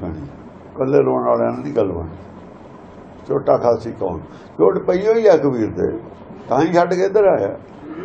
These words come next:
ਹਾਂਜੀ। ਉੱਥੇ ਗੁਰੂ ਗੋਬਿੰਦ ਇੱਕ, ਦੋ ਬੰਦਾ ਹੈ, ਚੋਟ ਪਈ ਤੇ ਇੱਕ ਮੰਨਿਆ, ਦੋ ਬਣਾ ਹੀ ਬੈਠਾ ਨਾ। ਗੁਰੂ ਗੋਬਿੰਦ ਦੋ ਖੜੇ,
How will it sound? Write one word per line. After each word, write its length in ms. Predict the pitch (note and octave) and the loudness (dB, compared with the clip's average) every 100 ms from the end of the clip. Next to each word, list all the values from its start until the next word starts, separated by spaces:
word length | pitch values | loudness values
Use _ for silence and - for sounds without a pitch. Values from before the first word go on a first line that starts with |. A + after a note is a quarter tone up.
| G3 A3 | -8 -6
ਹਾਂਜੀ। 240 | A3 D#3 A#2+ - - - - | -6 -6 -10 -14 -18 -18 0
ਉੱਥੇ 320 | E3+ E3 E3 D3+ - - - - - - - - - - - - - - - - - - - - - - - | 0 6 6 6 2 -12 -20 -20 -20 -20 -20 -20 -20 -20 -20 -16 -14 -14 -16 -18 -18 -18 -20 -20 -20 -14 0
ਗੁਰੂ 300 | E3 F#3 F3 | 2 4 4
ਗੋਬਿੰਦ 480 | F3+ F3+ F#3 F3+ - D3+ | 4 4 2 -2 -4 -4
ਇੱਕ, 140 | D3+ - - - | -4 -8 -4 4
ਦੋ 140 | C3+ D3+ | 6 6
ਬੰਦਾ 300 | D#3 D3 D3+ | 4 6 6
ਹੈ, 140 | F3+ F#3 - - - - | 4 -4 -14 -20 -8 2
ਚੋਟ 260 | F#3+ E3+ | 4 6
ਪਈ 180 | E3 E3 | 6 6
ਤੇ 120 | D#3 D3 | 4 0
ਇੱਕ 120 | C3+ | 0
ਮੰਨਿਆ, 300 | A2+ F#2 - - - - - E2+ - - - - - - - - - - - - - - | -6 -6 -10 -12 -16 -18 -18 -18 -20 -20 -20 -20 -20 -20 -20 -20 -20 -20 -20 -20 -20 2
ਦੋ 140 | C#3+ E3 | 4 6
ਬਣਾ 140 | F3+ | 6
ਹੀ 100 | G3 | 4
ਬੈਠਾ 300 | G3 F3 A2 | 6 4 2
ਨਾ। 260 | F2 F2 F#2+ - - - - - - - - | 2 0 -2 -6 -16 -18 -18 -20 -20 -20 -8
ਗੁਰੂ 200 | D3 D#3 D3 | 0 2 4
ਗੋਬਿੰਦ 320 | D3 D3+ D3 C#3+ | 2 2 0 2
ਦੋ 220 | D3+ C#3+ C#3 | 4 4 4
ਖੜੇ, 220 | D3+ | 4